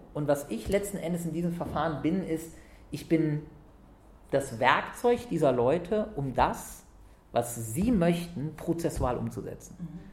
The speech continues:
Speaker 1: Aber ich würde mir nie anmaßen, denen zu sagen, "Nee, nee, das sagen wir mal so nicht" oder "Das ist doch Unsinn" oder "Jetzt halt mal die Klappe" oder sonst irgendwas. Ne? Also, ähm,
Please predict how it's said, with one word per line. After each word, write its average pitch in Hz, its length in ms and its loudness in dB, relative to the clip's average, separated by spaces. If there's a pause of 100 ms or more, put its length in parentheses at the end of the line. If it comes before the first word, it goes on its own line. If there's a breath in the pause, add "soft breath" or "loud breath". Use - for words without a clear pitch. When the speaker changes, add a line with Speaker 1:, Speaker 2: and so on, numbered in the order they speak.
(140 loud breath)
Speaker 1:
Aber - 200 6
ich 131 140 -4
würde 156 140 0
mir 139 160 2
nie 165 440 2
anmaßen, 175 760 2 (440 loud breath)
denen 143 240 2
zu 139 160 -8
sagen, 143 600 2 (540)
"Nee, 147 280 0
nee, 156 140 4
das 139 180 0
sagen 160 200 8
wir 156 80 4
mal 139 180 6
so 135 120 0
nicht" 180 500 0
oder 135 220 4
"Das 110 160 -4
ist - 60 -8
doch - 180 -6
Unsinn" 185 520 8
oder 147 180 6
"Jetzt - 240 -6
halt - 120 -12
mal 143 100 -8
die 123 100 -8
Klappe" 165 500 4
oder 131 360 4 (260 loud breath)
sonst 131 220 2
irgendwas. 95 400 -6
Ne? 220 300 4
Also, 139 360 4
ähm, 139 420 2